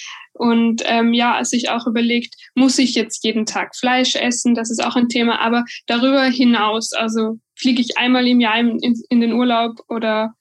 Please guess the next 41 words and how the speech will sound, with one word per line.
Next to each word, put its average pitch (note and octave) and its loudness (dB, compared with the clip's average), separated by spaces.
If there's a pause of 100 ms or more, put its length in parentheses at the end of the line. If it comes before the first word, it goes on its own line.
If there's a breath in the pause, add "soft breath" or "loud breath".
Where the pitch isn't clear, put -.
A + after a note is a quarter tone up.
(240 soft breath)
solche A3+ 0
Sachen B3+ 0 (240 loud breath)
sind, B3+ 2 (200)
ähm, A#3+ 2
super D4+ 2
gut, C#4+ 2
aber A#3+ -2
es A#3+ -4
braucht A#3 -4
halt A3+ -2
auch A3+ -4
mehr. A#3 2
Man A#3 4
muss B3+ 2
irgendwie B3 0 (180 loud breath)
die B3 0
Politik C4 0
zum A#3+ 0
Handeln A#3+ 0
auffordern. G#3+ -4
Das A3 -8
kann A3+ 0
man B3+ 4 (200 loud breath)
machen, A#3+ 0
indem B3 2
man A3+ 0
andere B3+ 0
Leute A#3+ -2
davon, A3+ -2 (220 loud breath)
äh, A3+ 0
also A#3 0 (120)
für E4 4
das D4+ 0
Thema B3 0
begeistert. A3+ -2
Also A#3 -2
ich A3+ -4
glaube, A3 0
wir A#3+ 0
stehen A#3 -2
alle, A#3+ 0